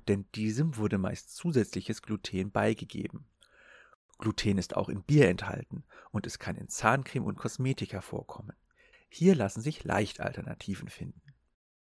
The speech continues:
Nicht zuletzt wäre zu überlegen, ob die eine oder andere körperliche Reaktion vielleicht zum natürlichen Verdauungsprozess gehört.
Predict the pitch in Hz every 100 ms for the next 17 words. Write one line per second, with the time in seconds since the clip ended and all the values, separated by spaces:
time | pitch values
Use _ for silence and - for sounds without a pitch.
0 | _ _ _ _ - 117 98 - - 101
1 | 127 - - - 107 - - - 101 98
2 | 95 90 120 147 - - 101 - - -
3 | - 113 127 110 104 - 95 110 120 117
4 | - 123 - 107 110 110 107 101 - -
5 | 95 - 107 - - - 110 101 110 -
6 | 113 107 - 98 92 - 110 - - 135
7 | 127 110 - - - - - - 98 -
8 | - -